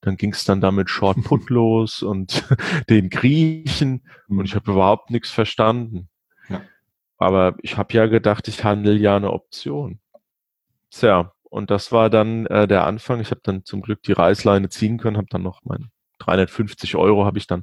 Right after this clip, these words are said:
Speaker 1: quasi ausgezahlt bekommen. Natürlich musste ich erst mal weiter traden, weil man hat ja auch einen Bonus in Anspruch genommen. Tja.
Speaker 2: Mhm. <laughs>
Speaker 1: Ja, also, äh, ganz schreckliche Zeit. Und, ähm, ich war aber danach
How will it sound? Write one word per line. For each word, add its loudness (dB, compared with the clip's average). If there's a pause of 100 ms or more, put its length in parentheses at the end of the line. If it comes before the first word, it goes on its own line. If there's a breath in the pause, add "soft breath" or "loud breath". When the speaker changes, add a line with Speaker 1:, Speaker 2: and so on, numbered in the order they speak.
(380 loud breath)
Speaker 1:
quasi 2
ausgezahlt 0
bekommen. -4
Natürlich 0
musste -2
ich 4
erst 2
mal 2
weiter 4
traden, 0
weil 4
man 2
hat 0
ja 0
auch -4
einen -2
Bonus 4
in -2
Anspruch -4
genommen. -12 (360)
Tja. 0
Speaker 2:
Mhm. -8
<laughs> -20 (800 loud breath)
Speaker 1:
Ja, 4
also, 2
äh, -2
ganz -2
schreckliche 0
Zeit. 2
Und, -10
ähm, -12 (300)
ich -18
war 4
aber 2
danach 0